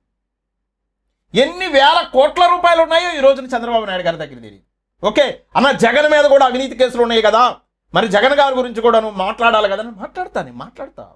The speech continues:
నేను మాట్లాడతా. జగన్ అవినీతి ఎప్పుడు చేశాడు? రాజశేఖర్ రెడ్డి గారు ముఖ్యమంత్రిగా ఉన్నప్పుడు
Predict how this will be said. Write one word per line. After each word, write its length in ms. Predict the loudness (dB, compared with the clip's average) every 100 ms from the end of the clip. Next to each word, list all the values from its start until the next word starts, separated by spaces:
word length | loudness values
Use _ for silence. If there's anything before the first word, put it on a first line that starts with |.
| _
నేను 120 | _
మాట్లాడతా. 480 | _ _ -20 -20 -20 _ _ _ _ _ _ _ _ _ _ _ _
జగన్ 240 | -2 2
అవినీతి 500 | 2 2 0 -2 0
ఎప్పుడు 240 | -2 -2 0
చేశాడు? 540 | 0 2 0 -2 -6 _ _ _ _ _ _ _ 0
రాజశేఖర్ 560 | 2 2 0 0 2
రెడ్డి 220 | 0 0
గారు 200 | 2 2
ముఖ్యమంత్రిగా 640 | 0 -8 -2 -2 0 0 0
ఉన్నప్పుడు 460 | -2 -4 -4 -8